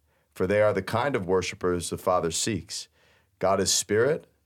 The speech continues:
and his worshipers must worship in spirit and truth." The woman said,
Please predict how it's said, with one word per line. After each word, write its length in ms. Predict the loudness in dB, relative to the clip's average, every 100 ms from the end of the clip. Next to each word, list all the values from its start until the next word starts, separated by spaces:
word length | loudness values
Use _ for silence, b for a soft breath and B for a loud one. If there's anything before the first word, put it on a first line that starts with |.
| _ -10
and 140 | -4
his 220 | -4 -2
worshipers 560 | 0 0 -2 -4 -4 -2
must 260 | -4 -4
worship 420 | 0 0 0 -4 -6
in 140 | -6
spirit 480 | -6 -4 -2 -2 -2
and 100 | -8
truth." 440 | -6 -8 -8 -12 b b b b b b _
The 80 | -2
woman 280 | 0 0 0
said, 340 | 0 0